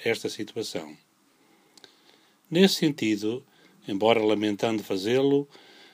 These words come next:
a Conferência Episcopal Portuguesa determina a suspensão da celebração pública da Eucaristia a partir de vinte e três de janeiro de dois mil e vinte e um,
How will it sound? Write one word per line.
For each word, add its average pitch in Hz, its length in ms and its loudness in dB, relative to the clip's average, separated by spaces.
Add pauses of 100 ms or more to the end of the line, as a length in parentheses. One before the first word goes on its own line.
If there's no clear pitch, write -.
(200)
a 131 100 -2
Conferência 180 500 2
Episcopal 131 500 2
Portuguesa 123 800 -2 (400)
determina 135 720 2
a 123 60 2
suspensão 135 800 -2
da 127 140 0
celebração 113 600 -4
pública 139 640 0
da 113 100 -4
Eucaristia 131 720 -2 (440)
a - 60 0
partir 139 460 0
de 113 100 -10
vinte 156 260 -2
e 139 60 0
três 131 420 2
de 113 140 -10
janeiro 123 460 2
de 110 60 -10
dois 117 180 -2
mil 120 220 -8
e 123 40 -6
vinte 120 300 -10
e 98 40 0
um, 85 200 -8